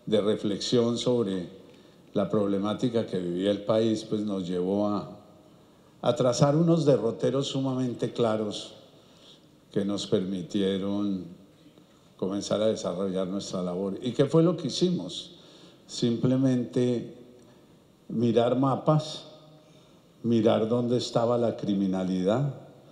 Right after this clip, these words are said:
mirar cuáles eran las posibles explicaciones de esa criminalidad,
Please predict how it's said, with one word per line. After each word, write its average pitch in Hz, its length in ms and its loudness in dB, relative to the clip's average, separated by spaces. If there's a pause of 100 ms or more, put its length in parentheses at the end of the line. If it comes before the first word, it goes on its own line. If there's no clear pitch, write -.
(360)
mirar 117 600 2
cuáles 135 500 2
eran 117 580 -2 (580)
las 101 260 -2
posibles 107 920 -2
explicaciones 107 1120 0
de 90 140 -4
esa 101 260 -4
criminalidad, 87 920 -2